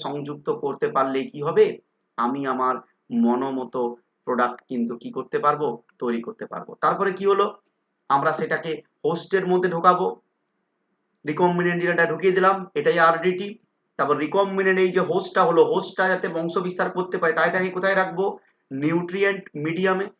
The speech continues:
এবং নিউট্রিয়েন্ট মিডিয়ামে হোস্ট কোষের মধ্যে কি করবে, বংশ বিস্তার করবে, এবং সেখান থেকে কি হবে, প্রোডাক্ট তৈরি করব। তাহলে এই যে সিম্পল প্রসেস, এই প্রসেসটাকে ফলো করব আমরা কিসের জন্য, বায়োটেকনোলজির জন্য।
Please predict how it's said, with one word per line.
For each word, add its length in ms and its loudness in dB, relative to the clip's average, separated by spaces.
এবং 120 -2
নিউট্রিয়েন্ট 540 -2
মিডিয়ামে 420 2
হোস্ট 240 -6
কোষের 280 -2
মধ্যে 240 -2
কি 140 -8
করবে, 200 -2
বংশ 200 -8
বিস্তার 260 -2
করবে, 200 0
এবং 120 -2
সেখান 340 -4
থেকে 240 -6
কি 120 -10
হবে, 120 2
প্রোডাক্ট 380 -4
তৈরি 220 -10
করব। 160 -18
তাহলে 180 0
এই 100 4
যে 60 -2
সিম্পল 340 -6
প্রসেস, 360 -4
এই 200 8
প্রসেসটাকে 680 -2
ফলো 200 0
করব 180 0
আমরা 240 -4
কিসের 360 -8
জন্য, 200 0
বায়োটেকনোলজির 920 -2
জন্য। 160 -20